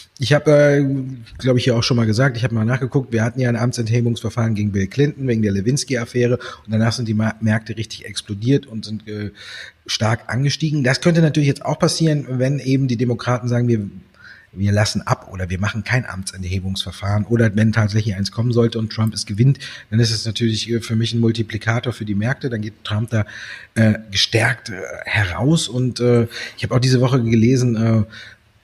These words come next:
dass, äh, er dafür verantwortlich ist, dass der Konsum in den U S A so hoch ist und dass wir deswegen, äh, nicht in, äh, eine Rezession verfallen.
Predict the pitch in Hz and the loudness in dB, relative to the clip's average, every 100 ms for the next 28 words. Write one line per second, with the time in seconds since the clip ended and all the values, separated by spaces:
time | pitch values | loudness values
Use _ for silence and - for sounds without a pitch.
0 | _ _ - 92 - 101 104 - 110 - | _ _ -10 -8 -6 -4 -4 -4 -4 -4
1 | 107 - - - 131 95 90 - - 95 | -4 -4 -2 0 0 0 -2 -2 -2 0
2 | 95 - 95 104 143 104 95 92 92 - | 0 0 2 2 2 4 2 0 -4 -4
3 | 98 95 104 135 87 104 95 - 107 127 | -4 -2 0 -2 -2 -4 -4 -2 -2 0
4 | 110 107 101 101 98 92 - _ - 107 | 2 2 2 0 -2 -4 -12 _ 0 2
5 | 135 - - - 113 117 92 107 101 98 | 2 0 -8 -6 0 0 2 0 0 0
6 | 101 101 101 - 101 - 98 110 110 - | 0 0 -2 -6 -6 -4 0 0 0 -6
7 | - - - 82 78 | -10 -8 -6 -8 -8